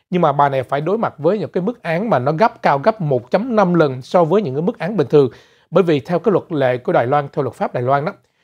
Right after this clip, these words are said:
thì nếu như á, mà những cái vụ án nào liên quan đến những cái người thân ở trong gia đình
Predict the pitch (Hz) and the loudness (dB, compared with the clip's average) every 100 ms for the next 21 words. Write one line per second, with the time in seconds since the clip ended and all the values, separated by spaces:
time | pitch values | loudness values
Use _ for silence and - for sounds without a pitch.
0 | _ 151 143 156 240 247 214 208 233 - | _ -4 0 2 2 2 2 4 2 2
1 | 147 135 123 220 143 117 147 180 214 123 | -4 -4 -4 -4 -2 -2 -2 -2 -2 0
2 | 151 226 233 220 - 214 208 196 190 190 | 0 0 0 0 4 4 4 -2 2 4
3 | 247 277 143 123 226 220 143 123 214 202 | 4 0 -4 -2 -2 0 0 2 2 2
4 | 180 185 165 156 143 | -2 -2 0 0 0